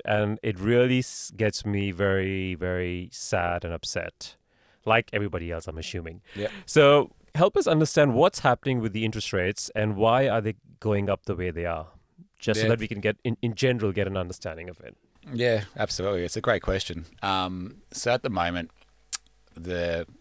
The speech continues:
Speaker 2: central bank has been increasing interest rates gradually.
Speaker 1: Yeah.
Speaker 2: Um, they did pause in April, um, and they did say that it was a, a momentary, momentary pause, um, but no one seemed to listen 'cause they've lost, um,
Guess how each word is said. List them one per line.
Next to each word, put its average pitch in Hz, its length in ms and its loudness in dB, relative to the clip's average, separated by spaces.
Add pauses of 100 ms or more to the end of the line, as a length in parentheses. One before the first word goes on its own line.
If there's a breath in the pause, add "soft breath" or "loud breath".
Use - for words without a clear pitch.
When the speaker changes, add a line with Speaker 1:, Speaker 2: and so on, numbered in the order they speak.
Speaker 2:
central 98 380 -2
bank 82 380 -6
has 87 300 -6
been 85 180 -6
increasing 80 720 -8
interest 82 380 -10
rates 82 260 -8
gradually. 120 480 -4 (520 loud breath)
Speaker 1:
Yeah. 82 200 0
Speaker 2:
Um, 80 180 -4 (100)
they 95 120 0
did 101 320 0 (280)
pause 117 360 0
in 104 120 -2
April, 165 400 -4 (380)
um, 87 500 -2
and 85 540 -6
they 92 160 -2
did 98 500 -6 (300)
say 101 340 0
that 82 100 0
it 85 120 -4
was 80 200 -4
a, 85 200 -2 (340)
a 90 80 -6
momentary, 87 800 -4 (200)
momentary 92 520 -6
pause, 85 460 -6 (540 loud breath)
um, 80 300 0
but 95 140 -8
no 98 140 2
one 92 100 0
seemed 85 260 -4
to 85 80 -8
listen 80 360 -8 (200)
'cause 82 280 -6
they've 85 200 -4
lost, 85 400 -4
um, 80 460 -4